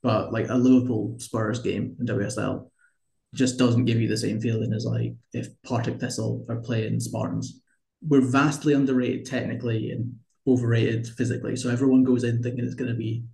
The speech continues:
a bit of a kick fest. But so many of our teams play a lot of sort of Jurgen Klopp two thousand and fifteen football, where it's, like, it's very high effort,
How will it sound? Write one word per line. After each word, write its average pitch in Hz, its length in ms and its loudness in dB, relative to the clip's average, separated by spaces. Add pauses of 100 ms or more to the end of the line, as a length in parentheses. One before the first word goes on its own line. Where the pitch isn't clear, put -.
(180)
a - 60 -14
bit 117 120 -6
of - 60 -8
a 117 120 -8 (680)
kick - 200 -6
fest. - 480 -10 (920)
But 117 360 0 (760)
so 147 340 4
many 135 320 6
of 120 80 2
our - 380 -2
teams 123 500 -2
play 123 720 -6 (1160)
a - 80 -2
lot 123 340 2
of 117 260 0 (220)
sort 143 240 2
of - 680 -12
Jurgen 143 400 6
Klopp 120 460 -2
two 123 180 0
thousand 117 340 0
and 110 100 -2
fifteen 123 480 -4
football, - 440 -10 (500)
where 120 220 4
it's, 117 200 0
like, 113 380 0
it's 123 260 -2
very 120 640 4
high 123 280 0
effort, 113 600 -2